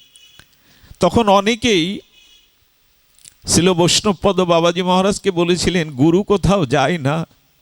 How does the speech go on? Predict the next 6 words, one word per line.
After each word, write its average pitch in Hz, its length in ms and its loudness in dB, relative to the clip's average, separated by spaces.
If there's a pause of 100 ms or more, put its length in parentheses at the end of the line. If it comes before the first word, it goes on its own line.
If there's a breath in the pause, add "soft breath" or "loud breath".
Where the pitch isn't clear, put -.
(340)
শ্রীগুরু 202 520 2
তোমার 233 400 2
হৃদয়ে 196 480 2
আছে, 170 300 -2
নিকটে 240 500 0
আছে। 175 400 -4